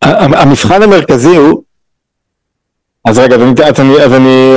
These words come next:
אני, אה, אתקוטט איתך על זה קצת רגע. המבחן המרכזי הוא לא כמה מקשיבים לך.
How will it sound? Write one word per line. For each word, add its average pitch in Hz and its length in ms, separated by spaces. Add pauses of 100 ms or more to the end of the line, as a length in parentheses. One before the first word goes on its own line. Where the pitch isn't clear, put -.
(120)
אני, 131 580
אה, 123 800
אתקוטט 143 360
איתך 160 200
על 123 200
זה 117 80
קצת 113 260
רגע. 107 220 (340)
המבחן 131 380
המרכזי 156 460
הוא 185 220
לא 165 100
כמה 160 240
מקשיבים 113 520
לך. 95 200